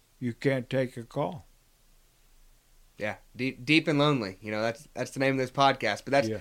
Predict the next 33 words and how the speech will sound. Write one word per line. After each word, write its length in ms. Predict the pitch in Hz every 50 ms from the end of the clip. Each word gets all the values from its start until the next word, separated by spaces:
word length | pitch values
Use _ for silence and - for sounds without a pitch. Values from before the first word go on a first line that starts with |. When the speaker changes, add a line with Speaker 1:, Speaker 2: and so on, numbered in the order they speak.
| - - -
Speaker 2:
right 160 | - 139 147
now, 140 | 151 156 151
that's 160 | 147 139 -
the 80 | - 143
name 160 | 139 139 135
of 80 | 127 123
the 40 |
game. 280 | 113 120 131 143 107 - _ _ _ - -
Speaker 1:
Right, 280 | 123 127 120 107 95 - -
Speaker 2:
Um, 240 | 101 101 95 87
Speaker 1:
right. 300 | 98 110 110 104 95 - _ -
Speaker 2:
if 180 | - 101 - 135
you 140 | 139 139
ask, 260 | 131 131 123 - - _ _ _ - - -
I, 200 | - 120 123 117 -
I 180 | 120 147 151 143
would 160 | 123 110 -
say 340 | - 123 113 117 127 117 -
eight 200 | 120 135 135 131
out 100 | 123 120
of 80 | 120 -
ten 220 | - 131 123 113
people, 340 | 113 139 139 139 107 107 107
"What 240 | 110 110 - - -
type 240 | - 117 113 110 -
of 60 | 107
dog 320 | 101 117 120 120 117 104
do 60 | 104 113
you 100 | 113 110
prefer?" 440 | - - - 131 123 110 92 - - - _ _ _ _ - _ - - - -
Deep 180 | 110 107 -
and 100 | 107 107
lonely. 300 | 107 104 101 92 87 95